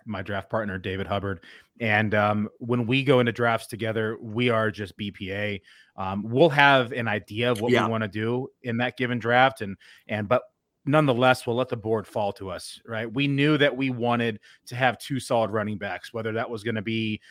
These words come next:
Speaker 1: you know, somebody in the first round or somebody in the second round, or maybe somebody in the third if they fell.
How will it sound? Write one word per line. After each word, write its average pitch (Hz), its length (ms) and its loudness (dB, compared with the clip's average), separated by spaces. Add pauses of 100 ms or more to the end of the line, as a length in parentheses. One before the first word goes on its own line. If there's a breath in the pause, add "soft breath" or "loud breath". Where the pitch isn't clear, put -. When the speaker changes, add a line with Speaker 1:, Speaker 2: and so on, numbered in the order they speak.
(200 loud breath)
Speaker 1:
you 107 100 -6
know, 104 100 -4
somebody 123 340 0
in 113 60 2
the 107 60 -4
first 120 320 -2
round 113 160 -2
or - 20 -6
somebody 110 300 -4
in - 20 -6
the 98 60 -8
second 139 280 -2
round, 131 260 2
or 110 40 -2
maybe 110 240 -2
somebody 107 320 -4
in 101 60 -4
the 98 80 -8
third 131 260 4
if 120 60 -8
they 101 100 -6
fell. 135 460 4